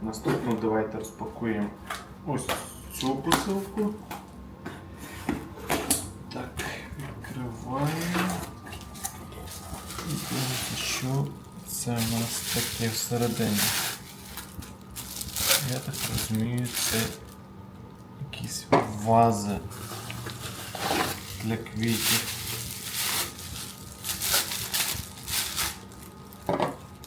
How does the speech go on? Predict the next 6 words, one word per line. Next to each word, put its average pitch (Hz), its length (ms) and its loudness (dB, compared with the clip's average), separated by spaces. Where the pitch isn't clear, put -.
Всередині 127 760 2
в 123 80 4
нас 120 480 2
тут - 400 8
три 123 140 8
штуки - 540 4